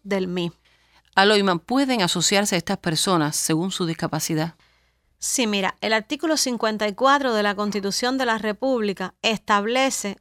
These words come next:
Speaker 1: el derecho que tiene el pueblo trabajador a asociarse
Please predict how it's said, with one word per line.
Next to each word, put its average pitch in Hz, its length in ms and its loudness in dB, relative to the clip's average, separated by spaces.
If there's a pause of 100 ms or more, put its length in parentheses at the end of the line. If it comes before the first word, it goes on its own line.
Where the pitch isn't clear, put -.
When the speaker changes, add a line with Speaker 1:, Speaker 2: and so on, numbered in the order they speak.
(100)
Speaker 1:
el 208 220 0
derecho 240 500 0
que 226 140 -2
tiene 208 380 -2
el 214 200 -2
pueblo 262 400 2
trabajador 214 680 2
a 214 160 8
asociarse 220 800 2